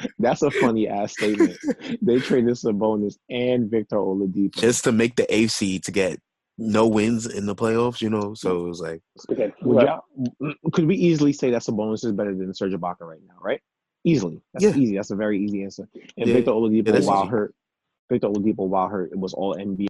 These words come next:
Speaker 1: A. So, l-, let's, Orlando needs to take some slack for that one.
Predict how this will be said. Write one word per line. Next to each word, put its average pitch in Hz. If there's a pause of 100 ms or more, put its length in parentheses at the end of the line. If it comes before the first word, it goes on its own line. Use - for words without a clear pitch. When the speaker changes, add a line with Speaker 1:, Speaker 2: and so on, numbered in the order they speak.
(100)
Speaker 1:
A. 92 (1120)
So, 87 (760)
l-, 147
let's, 160 (840)
Orlando 147
needs 113
to -
take 98
some 92
slack 85
for 82
that 82
one. -